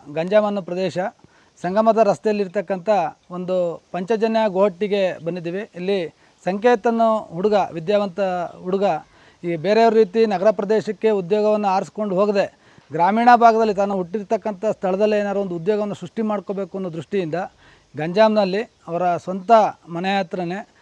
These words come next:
ಒಂದೆರಡು ದೇಶಿ ಗೋವುಗಳನ್ನ ಕಟ್ಟಿಕೊಂಡು ಗೋ ಉತ್ಪನ್ನಗಳನ್ನ ಮಾಡ್ತಾ ಇತರರಿಗೆ ಮಾದರಿಯಾಗಿ ಬದುಕ್ತಕ್ಕಂಥ ಒಂದು ಕೆಲಸ ಮಾಡ್ತಾ ಇದ್ದಾನೆ. ಯಾಕೆಂದರೆ ಈಗ ನಗರೀಕರಣದಿಂದ ಅನೇಕ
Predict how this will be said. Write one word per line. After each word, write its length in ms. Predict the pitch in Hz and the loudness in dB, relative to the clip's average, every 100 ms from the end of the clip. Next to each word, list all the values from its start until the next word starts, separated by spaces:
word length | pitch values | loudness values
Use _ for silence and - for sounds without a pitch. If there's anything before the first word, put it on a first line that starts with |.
| _ - | _ -10
ಒಂದೆರಡು 480 | 170 180 185 180 165 | -2 0 2 0 0
ದೇಶಿ 220 | 202 208 | -2 -2
ಗೋವುಗಳನ್ನ 500 | 214 220 214 214 208 | 2 2 4 2 0
ಕಟ್ಟಿಕೊಂಡು 600 | 175 180 196 226 214 151 _ _ _ _ 135 | -2 -4 0 0 0 -4 _ _ _ _ -2
ಗೋ 200 | 180 233 | 4 6
ಉತ್ಪನ್ನಗಳನ್ನ 600 | 226 226 220 214 214 202 | 4 2 2 2 0 0
ಮಾಡ್ತಾ 480 | 185 190 190 196 156 - | 0 0 0 -2 -2 -8
ಇತರರಿಗೆ 480 | 170 220 220 220 220 | -4 0 2 2 2
ಮಾದರಿಯಾಗಿ 840 | 185 170 202 226 220 208 214 180 | 2 2 2 4 4 4 0 -2
ಬದುಕ್ತಕ್ಕಂಥ 600 | 160 175 202 214 190 185 | -2 -4 -4 -6 -6 -6
ಒಂದು 200 | 202 175 | -6 -6
ಕೆಲಸ 220 | 160 175 | -8 -8
ಮಾಡ್ತಾ 340 | 202 190 165 180 | -6 -6 -8 -8
ಇದ್ದಾನೆ. 220 | 165 180 | -8 -10
ಯಾಕೆಂದರೆ 640 | 202 _ _ _ - 202 226 | -14 _ _ _ -4 0 2
ಈಗ 60 | |
ನಗರೀಕರಣದಿಂದ 800 | 214 180 220 247 247 240 226 233 240 190 | 2 2 4 4 4 4 2 4 6 4
ಅನೇಕ 280 | 185 240 | 2 0